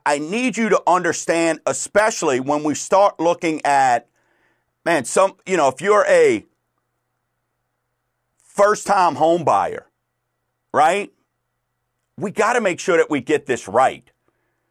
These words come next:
You know, and the buyer on this property is moving from Cal-,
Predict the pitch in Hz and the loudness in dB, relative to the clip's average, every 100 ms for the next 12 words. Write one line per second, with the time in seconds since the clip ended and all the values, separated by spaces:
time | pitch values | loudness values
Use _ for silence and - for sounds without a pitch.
0 | _ _ _ _ 208 208 180 165 - 185 | _ _ _ _ 0 2 2 0 0 2
1 | 214 202 170 156 143 - 156 156 165 147 | 2 2 2 0 -2 -2 2 4 4 0
2 | 123 120 _ _ _ _ _ _ _ _ | -2 -4 _ _ _ _ _ _ _ _
3 | _ _ - 139 147 202 214 185 180 147 | _ _ -4 -4 0 0 0 -4 -4 -2
4 | 156 147 151 | 0 0 0